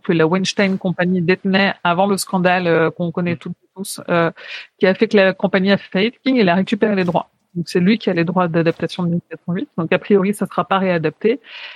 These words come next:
Speaker 1: Et il y a un truc qui est étonnant, c'est que, euh, moi, j'avais lu que les critiques avaient pas trop, trop aimé, sans qu'il se soit fait descendre, mais, euh, ça, peu importe, c'est que ce film-là, c'est la troisième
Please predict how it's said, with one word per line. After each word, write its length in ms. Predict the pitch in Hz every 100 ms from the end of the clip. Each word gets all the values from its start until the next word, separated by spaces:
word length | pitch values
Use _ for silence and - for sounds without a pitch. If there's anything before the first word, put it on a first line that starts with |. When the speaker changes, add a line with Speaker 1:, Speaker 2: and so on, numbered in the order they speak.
| -
Speaker 1:
Et 120 | - 202
il 20 |
y 40 |
a 40 | 208
un 60 |
truc 160 | 214 294
qui 120 | -
est 40 | 214
étonnant, 460 | 214 233 226 277 392
c'est 220 | - 233
que, 480 | 214 - 240 247 247 -
euh, 560 | 196 190 190 190 185 180 175 -
moi, 120 | 208
j'avais 260 | 247 233 233
lu 180 | 247 269
que 100 | 233
les 80 |
critiques 380 | 208 220 - 247
avaient 180 | 226 190
pas 220 | - 214
trop, 180 | 214 220
trop 220 | - 220
aimé, 280 | 202 208 233
sans 200 | 226 202
qu'il 160 | - 196
se 100 | -
soit 140 | 202
fait 160 | 202 180
descendre, 420 | 190 - 214 208
mais, 140 | 185
euh, 120 | 180 180
ça, 180 | - 190
peu 100 | 196
importe, 320 | 180 - 269
c'est 100 | -
que 280 | 196 - 185 - - - - -
ce 220 | 196 - 214
film-là, 840 | - 208 196 190 190 208 254 285 -
c'est 180 | - 202
la 220 | 180 180
troisième 520 | - 233 220 240 233